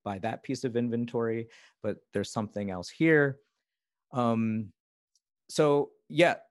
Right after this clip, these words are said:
th-, another big thing is newsletters and, you know, social media is great, but I think a lot of people love their inbox and the people that like newsletters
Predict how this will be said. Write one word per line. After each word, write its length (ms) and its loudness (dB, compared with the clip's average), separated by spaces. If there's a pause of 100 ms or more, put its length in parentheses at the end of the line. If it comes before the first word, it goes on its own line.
(120)
th-, 340 -10
another 300 4
big 300 -6
thing 180 0
is 100 0
newsletters 920 4
and, 500 -2 (120)
you 80 -4
know, 140 -4
social 420 -2
media 300 2
is 120 2
great, 580 2
but 300 2 (100)
I 80 -2
think 220 0
a 60 2
lot 240 4
of 100 0
people 400 -2
love 400 0
their 240 0
inbox 680 0 (100)
and 160 -2
the 60 -2
people 320 -2
that 180 -2
like 440 -2 (480)
newsletters 920 4